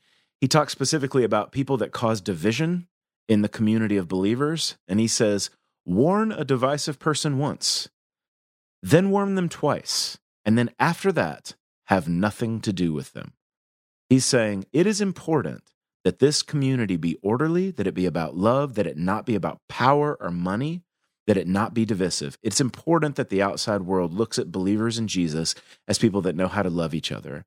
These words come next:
as people that know how to share, as people that are generous, people that are kind. Let's aim at that. Now, obviously, if you,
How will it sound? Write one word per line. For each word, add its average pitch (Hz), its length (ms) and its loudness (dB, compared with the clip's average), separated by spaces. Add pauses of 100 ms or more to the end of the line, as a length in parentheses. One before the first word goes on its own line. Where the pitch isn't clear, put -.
as - 80 -10
people 90 240 2
that 80 100 -2
know 92 140 -2
how 90 100 -2
to 87 60 -2
share, 67 520 -4 (280)
as - 80 -6
people 107 220 4
that 92 140 0
are 85 60 -4
generous, 113 720 -2 (300)
people 98 220 0
that 90 120 0
are 87 60 -2
kind. 65 500 -6 (380)
Let's 104 220 4 (100)
aim 113 400 0
at 98 220 -8
that. 82 300 -2 (440)
Now, 117 320 2 (160)
obviously, 110 800 0
if 123 200 -2
you, 127 120 2